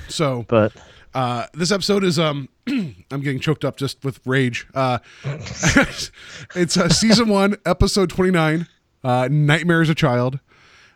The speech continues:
Speaker 1: Uh, air date four twenty-nine nineteen sixty. Um, I couldn't find anything for that date in terms of history. I did find that the next day, on four thirty,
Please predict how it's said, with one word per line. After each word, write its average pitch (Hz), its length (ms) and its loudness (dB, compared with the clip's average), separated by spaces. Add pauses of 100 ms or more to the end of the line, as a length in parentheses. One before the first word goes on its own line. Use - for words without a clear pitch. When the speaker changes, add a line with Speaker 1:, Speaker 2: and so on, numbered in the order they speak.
Speaker 1:
Uh, 107 440 -4
air 147 200 2
date 151 300 -2
four 165 260 -2
twenty-nine 151 460 2
nineteen 143 260 -2
sixty. 190 480 -4 (560)
Um, 110 720 -4 (440)
I 127 220 0
couldn't 165 220 0
find 160 100 4
anything 147 220 0
for 151 160 0
that 147 240 0
date 143 400 -2 (100)
in 123 140 -6
terms 127 220 -2
of 123 100 -6
history. 151 500 -2 (440)
I 120 120 -2
did 151 200 0
find 160 220 2
that 117 120 -4
the 139 100 2
next - 320 0
day, 120 400 -2 (380)
on 123 160 0
four 147 240 2
thirty, 147 460 0